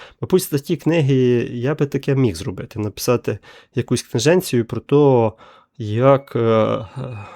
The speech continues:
е, щ-, як, е,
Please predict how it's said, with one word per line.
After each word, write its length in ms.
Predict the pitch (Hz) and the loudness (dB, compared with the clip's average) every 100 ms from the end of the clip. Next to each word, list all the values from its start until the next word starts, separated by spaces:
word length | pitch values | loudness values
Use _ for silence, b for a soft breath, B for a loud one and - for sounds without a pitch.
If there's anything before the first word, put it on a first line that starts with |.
| B B - 131 | B B -14 -6
е, 400 | 120 113 120 113 | -4 -4 -4 -8
щ-, 440 | - - - - _ _ - 139 - | -12 -14 -16 -18 _ _ -12 -12 -6
як, 400 | 117 123 - - _ _ _ _ _ _ _ _ _ _ _ - _ | -2 -2 -4 -14 _ _ _ _ _ _ _ _ _ _ _ -20 _
е, 40 | 107 | -14